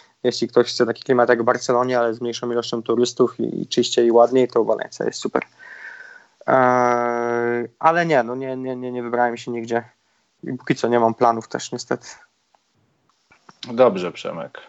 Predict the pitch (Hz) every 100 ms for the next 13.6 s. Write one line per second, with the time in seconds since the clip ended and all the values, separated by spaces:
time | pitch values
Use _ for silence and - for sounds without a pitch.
0 | _ - 110 113 101 110 107 98 110 107
1 | 104 104 - 113 - 110 104 95 95 101
2 | 110 - 117 104 104 98 98 - 95 92
3 | 92 98 95 98 95 98 95 - 98 92
4 | 95 - 87 - - - 139 120 135 135
5 | 139 - _ _ _ - 135 123 107 123
6 | 123 143 139 117 - 123 143 185 160 160
7 | 165 254 208 147 143 120 127 127 117 127
8 | - 131 117 120 120 123 110 - 104 110
9 | 104 101 104 117 101 - 104 107 107 113
10 | 113 - 110 123 120 147 180 101 - _
11 | _ 127 135 156 151 123 123 120 120 120
12 | 135 156 139 113 104 - - 120 120 113
13 | 120 139 123 131 143